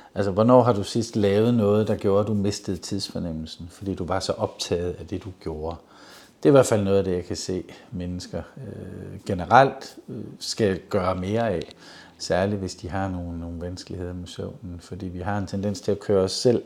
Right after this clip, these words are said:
alt for langt ud, så vi bliver så udmattede, at vi ikke har energi til noget som helst. Og så ligger vi hen, og så, når vi har gjort det i nogle timer, så går vi så ind for at sove. Så der er noget i den der ubalance, som vi egentlig godt kan korrespondere til nogle af,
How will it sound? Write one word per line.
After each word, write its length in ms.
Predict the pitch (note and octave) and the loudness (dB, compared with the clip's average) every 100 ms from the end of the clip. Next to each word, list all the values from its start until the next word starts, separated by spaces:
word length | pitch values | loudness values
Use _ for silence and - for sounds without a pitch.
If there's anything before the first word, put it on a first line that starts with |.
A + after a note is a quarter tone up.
| - | 2
alt 260 | C#3+ D#3 - | 4 4 2
for 80 | |
langt 260 | F2 F2 G2 | -6 -6 2
ud, 240 | D#3+ F3 | 4 4
så 140 | - G#2+ | 2 -6
vi 140 | F#2+ | -6
bliver 260 | F2+ E2+ F2 | -6 -4 -4
så 420 | - - - C#3 | -6 -4 8 8
udmattede, 640 | A#2 A#2 A2+ F#2+ F#2 E2+ E2+ - - - - - | 8 4 6 4 4 0 -2 -8 -18 -18 -14 -4
at 100 | F#2+ | 0
vi 60 | |
ikke 160 | G2+ - | 0 2
har 80 | F#2+ | 0
energi 380 | F2+ F2 A2+ | -2 0 -2
til 180 | - - | -2 -4
noget 180 | F2+ F#2 | -2 -2
som 160 | F2 E2+ | -4 2
helst. 380 | D3 C#3+ - - - - - - | 2 0 -8 -14 -20 -20 -20 -6
Og 100 | G2+ | -2
så 120 | B2 | 0
ligger 320 | A#2+ C3 A#2 | 6 8 8
vi 140 | G2 F#2+ | 4 2
hen, 240 | E2 C#3+ D3 - - - _ _ | 2 0 -2 -12 -16 -20 _ _
og 140 | A2 A2+ | 0 2
så, 280 | - A2+ G#2+ - | 4 4 2 0
når 160 | A2 | -2
vi 120 | F#2+ F#2+ | 0 0
har 80 | |
gjort 300 | F2+ G#2 F#2+ | 2 2 2
det 60 | C3 | 4
i 100 | D3 | 4
nogle 200 | C#3 A#2 | 4 2
timer, 400 | A#2 B2 B2 A#2 | 0 0 0 0
så 320 | A#2+ - C3+ | -2 2 2
går 240 | A#2 - G2+ | 4 2 0
vi 120 | F#2+ | 0
så 180 | - F#2+ | 0 0
ind 200 | F#2 G2+ | -2 -6
for 200 | - G2+ | -10 -10
at 80 | F2+ | -10
sove. 360 | - - F#2+ - - - - - | -12 -12 -12 -14 -20 -20 -20 -20
Så 140 | - - | -20 -6
der 80 | F#2+ | 0
er 60 | G#2+ | 2
noget 260 | A2+ B2 | 4 4
i 120 | A#2+ | 2
den 140 | A2+ G#2 | 0 2
der 180 | G2 F2+ | 2 0
ubalance, 720 | G2+ A2 G2+ F2 E2+ F#2 - | -4 -4 -4 -4 -6 -8 -10
som 220 | F#2 F2+ | -10 -6
vi 80 | F#2 | -2
egentlig 220 | G#2 F#2+ | 0 -2
godt 220 | F#2 G#2 - | 0 -2 -2
kan 120 | G2 | -6
korrespondere 720 | - G2 - F2+ A2 A#2 G2+ | -2 -2 -2 -6 0 2 2
til 180 | - F#2 | 0 -4
nogle 320 | F2+ F#2+ G2 | -4 -4 -2
af, 160 | F2 | -2